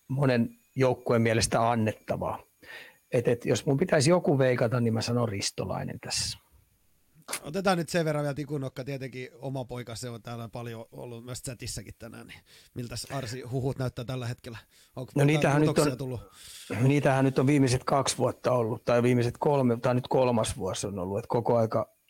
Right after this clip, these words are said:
Speaker 1: on myyntää, mutta kun, kun kysymyksessä on Montreal, niin tota noin, niin, niin, niin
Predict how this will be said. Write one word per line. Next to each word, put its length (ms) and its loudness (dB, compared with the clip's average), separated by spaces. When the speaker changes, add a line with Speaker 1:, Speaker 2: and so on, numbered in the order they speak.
Speaker 1:
on 140 2
myyntää, 340 4
mutta 140 -2
kun, 120 -8
kun 240 -4
kysymyksessä 640 2
on 60 2
Montreal, 580 4
niin 140 2
tota 300 2
noin, 220 4
niin, 200 2
niin, 240 2
niin 260 2